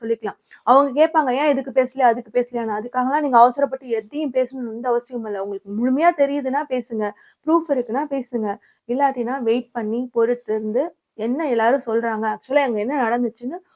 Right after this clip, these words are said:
உங்களுடைய புத்திக்கு எட்டுனதுக்கு அப்புறம், உங்களுக்கு அது சரின்னு பட்டதுக்கு அப்புறம் தயவு செய்து பேசுங்க. அவசரப்பட்டு எதுவும் பேச வேணாம், யாரும் வந்து உங்களுக்காக வெயிட் பண்ணிட்டு இருக்கல.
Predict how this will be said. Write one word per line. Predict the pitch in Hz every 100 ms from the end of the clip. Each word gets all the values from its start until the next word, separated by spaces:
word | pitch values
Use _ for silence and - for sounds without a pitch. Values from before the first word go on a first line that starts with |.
| _
உங்களுடைய | 214 247 285 294 269 285
புத்திக்கு | 226 - - 339 - 349 -
எட்டுனதுக்கு | 214 440 302 294 269
அப்புறம், | 214 226 294 -
உங்களுக்கு | 226 262 269
அது | 247 226 233
சரின்னு | 220 285 330 -
பட்டதுக்கு | 214 269 254
அப்புறம் | 226 226 339 311
தயவு | 214 214
செய்து | 240 220 202
பேசுங்க. | 190 185 - - -
அவசரப்பட்டு | 214 285 339 226 254 269
எதுவும் | 247
பேச | 262 240 240 220
வேணாம், | 254 294
யாரும் | 220 214 240 320 330
வந்து | 247
உங்களுக்காக | 247 220 214 202
வெயிட் | 202 190
பண்ணிட்டு | 185 180 180
இருக்கல. | 175